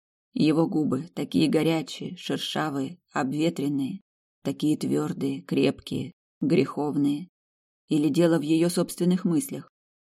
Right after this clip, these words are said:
С некоторых пор Лика позволяла себе слишком много. Нет, в мечтах они даже не целовались, но...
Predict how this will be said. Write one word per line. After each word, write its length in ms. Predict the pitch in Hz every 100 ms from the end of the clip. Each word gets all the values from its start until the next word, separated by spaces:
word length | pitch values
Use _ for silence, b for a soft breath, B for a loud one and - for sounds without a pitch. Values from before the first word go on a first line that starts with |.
| _
С 100 | -
некоторых 460 | 143 143 147 156 -
пор 220 | 151 160
Лика 260 | 156 139
позволяла 500 | 143 135 143 143 139
себе 240 | 135 135 135
слишком 460 | - 135 - 135
много. 380 | 139 135 127 - - _ _
Нет, 360 | - 165 143 269
в 60 | 151
мечтах 480 | 143 - 156 170
они 200 | 160 160
даже 220 | 156 160 160
не 120 | 156
целовались, 640 | 160 151 147 196 151 135
но... 340 | 135 139 143